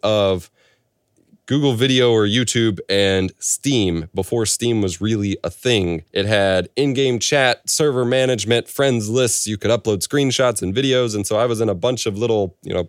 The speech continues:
quote unquote clans for, like, Halo Combat Evolved and some other earlier shooter games. And a bunch of my buddies at the time would upload a bunch of clips to that service or screenshots. And once YouTube became a thing,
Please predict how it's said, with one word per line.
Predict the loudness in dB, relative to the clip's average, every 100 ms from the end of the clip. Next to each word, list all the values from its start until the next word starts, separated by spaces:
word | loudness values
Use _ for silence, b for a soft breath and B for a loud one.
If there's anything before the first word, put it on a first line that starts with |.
| -8
quote | -4 -2
unquote | -2 -2 -4
clans | -6 -2 2 2 0 -2 -4
for, | -2
like, | 0 -2 -4
Halo | -2 0 0
Combat | 0 0 0 0
Evolved | 2 4 4 4 2 -2 -2
and | -2 -2
some | -4 0
other | 2 2 2
earlier | 0 0 0 -2
shooter | -4 -2 -2 0
games. | 0 2 0 -4 -8 _
And | 0 0 0
a |
bunch | 0 0 0
of | 0 0
my | 0 -2
buddies | -2 0 0 2 0
at | -2
the | -2
time | 0 0 0
would | -2 -2
upload | -4 0 0 0
a |
bunch | -2 -2 -4
of | -10
clips | -6 -4 -2 -2
to | 0
that | 0 0
service | -2 0 -2 -4 b b
or | -10
screenshots. | -4 -2 0 0 0 -4 b b b -2
And | 0 2
once | 0 0
YouTube | -2 -2 -2
became | 0 0 0
a |
thing, | 0 0 0